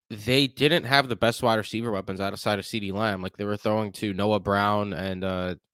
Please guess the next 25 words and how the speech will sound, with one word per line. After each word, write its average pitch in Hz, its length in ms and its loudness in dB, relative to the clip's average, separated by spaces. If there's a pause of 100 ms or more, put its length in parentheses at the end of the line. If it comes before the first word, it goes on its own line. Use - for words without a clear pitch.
(240)
Michael 107 300 0
Gallup 101 400 2
returning 104 340 -2
from 98 180 -4
injury. 101 440 -2
Tony 107 280 -2
Pollard 101 380 0
was 104 140 -10
making 101 300 -2
noise, 95 380 -2 (140)
but 101 200 0
he 104 140 -2
was 101 240 -4 (380)
coming 110 260 -2
out 113 140 2
of 113 60 -2
the 110 60 -4
backfield. 101 580 -2 (760)
It 143 140 8
just, 151 280 4 (100)
it 151 180 8
blows 160 300 10
my 143 120 8
mind 113 380 4
when 104 300 0